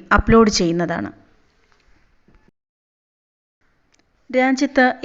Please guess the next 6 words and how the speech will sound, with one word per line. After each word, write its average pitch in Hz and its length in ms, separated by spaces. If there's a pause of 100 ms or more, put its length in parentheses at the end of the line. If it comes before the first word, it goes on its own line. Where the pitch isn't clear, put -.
ഏറ്റവുമധികം 262 680
ലോക്സഭാ 240 540
സീറ്റുള്ള 214 440
സംസ്ഥാനമാണ് 208 800 (380)
ഉത്തർപ്രദേശ്. 208 680 (800)
എൺപത് 269 380